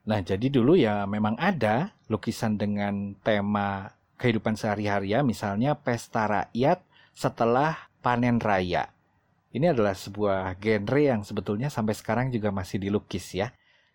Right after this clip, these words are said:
Sebuah tradisi yang tua sekali usianya. Nah, masalahnya pada saat itu, senimannya itu dianggap seniman nomor dua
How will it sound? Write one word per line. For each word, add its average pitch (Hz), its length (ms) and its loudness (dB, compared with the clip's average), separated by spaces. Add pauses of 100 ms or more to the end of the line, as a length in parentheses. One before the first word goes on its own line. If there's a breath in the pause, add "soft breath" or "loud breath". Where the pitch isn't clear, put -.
Sebuah 92 720 -4
tradisi 101 640 -2
yang 101 160 -2
tua 95 240 -4
sekali 110 400 0
usianya. 95 560 -6 (480 soft breath)
Nah, 110 80 -2
masalahnya 139 640 2
pada 101 240 0
saat 104 240 0
itu, 143 480 0 (640)
senimannya 156 640 0
itu 156 160 0
dianggap 120 640 2
seniman 123 480 0
nomor 107 320 0
dua 98 400 0